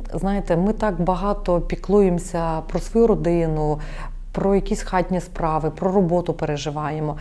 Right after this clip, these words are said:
І ми в себе чомусь дуже часто на останньому місці. На першому місці нас навіть будуть умовні якісь поросятка і, е, чоловік з дітьми. А ми вже десь самому, в самому останньому місці в себе.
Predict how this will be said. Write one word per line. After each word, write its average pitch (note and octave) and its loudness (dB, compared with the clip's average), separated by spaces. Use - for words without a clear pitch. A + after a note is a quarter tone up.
І F3+ 2
ми A3 4
в - -6
себе C4 2
чомусь G3+ 0
дуже F3+ 0
часто A#3+ -2
на G3 2
останньому F3 -2
місці. D#3 -6
На G3+ 2
першому A3 4
місці A3 4
нас F#3+ 0
навіть F#3+ 2
будуть F3+ 2
умовні F3+ 4
якісь - -2
поросятка F3+ -2
і, F#3 4
е, D#3 2
чоловік F3+ 6
з D3 4
дітьми. C#3+ -4
А F3+ 2
ми A#3 6
вже B3 4
десь F3 0
самому, F3+ -2
в D3 -10
самому F3 2
останньому D#3 -2
місці C#3 -6
в - -18
себе. - -10